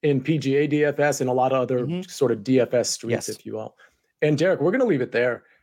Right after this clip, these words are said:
Speaker 1: Um, first of all, thanks for coming back onto the show. Um,
Speaker 2: Thank
Speaker 1: we
Speaker 2: you for
Speaker 1: do have
Speaker 2: having
Speaker 1: a
Speaker 2: me, man. Like, you're too damn kind. Like, you put it all out there, like,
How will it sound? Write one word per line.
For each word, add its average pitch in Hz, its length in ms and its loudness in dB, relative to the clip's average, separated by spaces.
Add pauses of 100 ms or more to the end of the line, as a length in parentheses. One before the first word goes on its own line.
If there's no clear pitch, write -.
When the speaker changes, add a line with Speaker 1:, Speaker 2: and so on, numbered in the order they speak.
(140)
Speaker 1:
Um, 135 220 0
first 190 220 0
of 175 80 0
all, 156 320 2
thanks 156 160 0
for 160 120 2
coming 156 280 0
back 139 420 0
onto 139 360 0
the 131 120 -2
show. 113 400 -6 (460)
Um, 139 240 2
Speaker 2:
Thank - 80 0
Speaker 1:
we 151 60 2
Speaker 2:
you 135 40 -4
for 190 80 -2
Speaker 1:
do 233 60 2
have 262 140 2
Speaker 2:
having 220 160 4
Speaker 1:
a 165 40 -2
Speaker 2:
me, 139 80 0
man. 196 420 0
Like, 185 200 0
you're 269 100 -6
too 392 140 -2
damn 403 260 0
kind. 175 480 2
Like, 170 240 -2 (240)
you 294 100 2
put 381 180 2
it 415 160 0
all 320 200 2
out 254 260 2
there, 240 200 0
like, 180 280 0